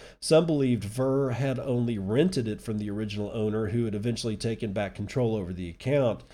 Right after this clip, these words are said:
Since the change in content, the handle has grown from about one million to over three million followers at the time of writing. On Thursday, however, new rumors began to spread as the Bitcoin account posted an image showing two gold coins,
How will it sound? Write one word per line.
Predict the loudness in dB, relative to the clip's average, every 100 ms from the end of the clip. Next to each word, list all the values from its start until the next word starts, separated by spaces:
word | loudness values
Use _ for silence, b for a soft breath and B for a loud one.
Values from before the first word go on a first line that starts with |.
| B B B
Since | 2 2 2
the | -6
change | -2 2 2 -2
in | -6
content, | 2 4 4 0 -2
the | -4
handle | -2 0 0 -2
has | -6 -4
grown | -2 0
from | 0 -2
about | -2 -2 -2
one | 0 2 4
million | 4 2 0 -2
to | -4
over | -4 -4 -4
three | 0 2 4
million | 2 2 -2 -4
followers | -2 0 0 0 -2 -4
at | -8
the |
time | -6 -4 -4
of | -4
writing. | -2 -2 0 -2 -6 B B _ _ _ -2
On | 0 0
Thursday, | 2 6 6 6 2 -2
however, | 0 0 0 0 0 -2
new | 0 4 8 8
rumors | 8 4 4 0 -2
began | -4 -2 -2 -2
to | -4
spread | -6 -4 -4 -4
as | -6
the | -4
Bitcoin | -6 -4 -4 -2
account | -2 -2 -4 -2
posted | -2 -2 -2
an | -4 0
image | 0 0 -2 -6 -8
showing | -2 0 2 0
two | 0 0 0
gold | 0 -2 -2 0
coins, | 2 2 0 -6 -14